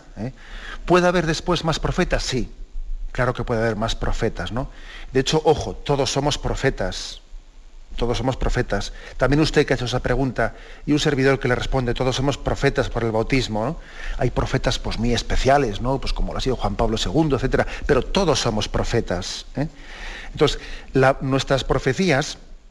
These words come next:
porque todos también tenemos esa profecía. Cuando usted habla a su hijo, está ejerciendo ese profetismo. Cuando yo respondo a esta pregunta, estoy ejerciendo este profetismo. Nuestra profecía vale,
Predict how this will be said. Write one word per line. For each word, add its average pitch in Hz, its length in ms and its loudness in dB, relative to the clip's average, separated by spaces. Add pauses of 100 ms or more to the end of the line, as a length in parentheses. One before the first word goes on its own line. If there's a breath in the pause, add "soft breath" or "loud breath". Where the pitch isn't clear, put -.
(560)
porque - 180 -6
todos 170 400 0
también 110 420 -2 (400)
tenemos 113 460 -4
esa 120 220 -4
profecía. 127 420 2
Cuando 120 140 0
usted 165 240 0
habla 156 220 4
a 143 40 2
su 151 200 2
hijo, 147 320 0 (240 loud breath)
está - 200 -2
ejerciendo 135 540 0
ese 123 160 -2
profetismo. 110 680 0 (280 loud breath)
Cuando 123 260 4
yo 147 140 4
respondo 156 340 2
a 151 40 2
esta - 160 2
pregunta, 165 340 2
estoy 156 260 0
ejerciendo 151 380 -2
este - 160 -2
profetismo. 104 580 -2 (500 loud breath)
Nuestra 131 220 0
profecía 156 560 2 (640 loud breath)
vale, 151 460 2